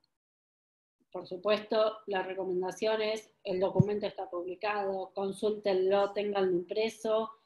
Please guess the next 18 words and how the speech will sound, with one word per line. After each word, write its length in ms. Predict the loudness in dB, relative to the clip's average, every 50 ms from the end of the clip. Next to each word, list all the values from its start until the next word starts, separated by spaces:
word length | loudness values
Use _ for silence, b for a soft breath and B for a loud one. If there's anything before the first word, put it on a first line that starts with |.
| B B B B -20 -18 -10
y 180 | -4 0 2 4
úsenlo 640 | 4 4 4 4 4 4 6 6 8 8 6 6 6
como 300 | 4 4 6 6 6 4
usan 360 | 4 4 2 0 -2 0 2
cualquier 440 | 2 2 4 4 4 4 4 4 4
norma 380 | 2 2 2 2 2 2 0
de 80 | 0 0
catalogación 840 | -2 -4 -4 -4 -2 -2 -2 -2 -4 -6 -6 -2 2 2 4 4
a 80 | 4 4
la 180 | 4 4 4 4
hora 200 | 4 4 2 0
de 100 | -2 -4
hacer 220 | -4 -4 -6 -6
esta 240 | -6 -4 -6 -6 -4
tarea, 340 | -4 -2 0 2 2 4 2
porque 200 | 0 -2 -2 -2
en 80 | -2 0
definitiva 600 | -2 -2 -4 -6 -6 -4 -4 -2 0 0 2